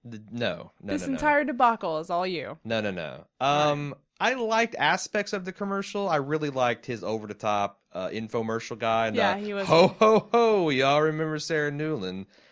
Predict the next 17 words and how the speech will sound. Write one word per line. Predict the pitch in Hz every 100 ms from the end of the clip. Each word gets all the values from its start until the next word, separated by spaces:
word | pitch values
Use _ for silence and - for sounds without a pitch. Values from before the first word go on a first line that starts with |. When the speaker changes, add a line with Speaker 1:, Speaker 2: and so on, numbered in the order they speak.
| _
Speaker 2:
It's, | - 285 349
yeah, | 370 - 240 233 208 196
and | 214 220
then | 214
they | 208
went | 214 214
ahead | 208 202 190
and | 185
went | 185 185
with | 143 175
Pam | - 196 190 202
being | 190 185 185
in | 180 185
the |
commercial | 180 190 180 175 175 147
at |
all, | 139 143 165 208